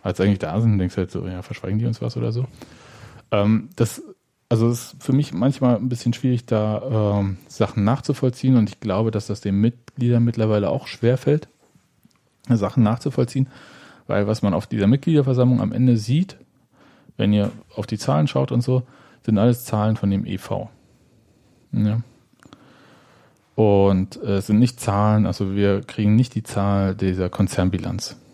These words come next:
Wurde auch nachgefragt auf der Mitgliederversammlung, wurde gesagt, „Nee, ist jetzt hier nicht Teil.“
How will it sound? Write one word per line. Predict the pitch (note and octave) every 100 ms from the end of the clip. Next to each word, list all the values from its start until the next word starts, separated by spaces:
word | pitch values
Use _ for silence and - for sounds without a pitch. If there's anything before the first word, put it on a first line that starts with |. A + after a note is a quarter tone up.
| _ _ _ _
Wurde | F#2+ F2
auch | E2+ -
nachgefragt | A2+ - - A2+
auf | -
der | G#2
Mitgliederversammlung, | F#2+ - F#2 F#2+ F#2 F#2
wurde | F#2+
gesagt, | G2+ -
„Nee, | F#2+
ist | G2 -
jetzt | -
hier | G2+
nicht | F#2+ -
Teil.“ | F#2 F#2